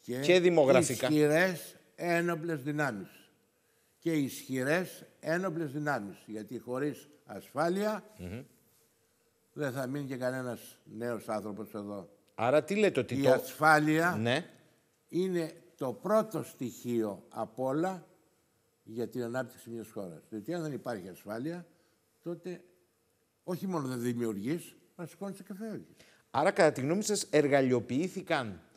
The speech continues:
Speaker 2: φαινόμενα του παρελθόντος με εξοπλισμούς που γινόντουσαν και πάρτι και λαμογιές και μίζες. Χρησιμοποιήθηκε αυτό ως άλοθη για να καθυλωθεί ουσιαστικά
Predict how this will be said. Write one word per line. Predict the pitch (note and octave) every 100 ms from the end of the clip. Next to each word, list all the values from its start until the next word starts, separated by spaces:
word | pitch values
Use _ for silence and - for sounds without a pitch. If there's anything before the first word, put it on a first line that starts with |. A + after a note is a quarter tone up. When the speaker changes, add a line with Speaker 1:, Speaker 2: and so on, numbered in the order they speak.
| _ _
Speaker 2:
φαινόμενα | - C#3 B2 C#3+ F3+ F#3+ F3+
του | C3
παρελθόντος | C3+ A#2+ G#2+ G#2 C#3 D#3 C#3 A2+ G2 - _ _ _ _ _
με | E3+
εξοπλισμούς | C#3+ - C3 B2+ A#2 C3 D#3
που | D#3+
γινόντουσαν | B2+ C#3 D3 D#3 C#3
και | D#3
πάρτι | - C#3+ C#3 C3+ C#3+
και | D3+ D#3
λαμογιές | D#3 D3+ D3 B2+ C#3+ C#3+
και | - C#3
μίζες. | B2+ D3+ C3 A#2 - - _ _
Χρησιμοποιήθηκε | - C3+ C3+ C3 A2+ F#3 F3+ D3+
αυτό | - F3+
ως | -
άλοθη | D#3 E3+ D#3+ D3+ A2+ - _ -
για | F2+ C3+
να | C3
καθυλωθεί | A2+ A#2+ B2+ A2 G#2 A#2
ουσιαστικά | A2 G2+ G#2 G2 - F#2+ G#2+ G2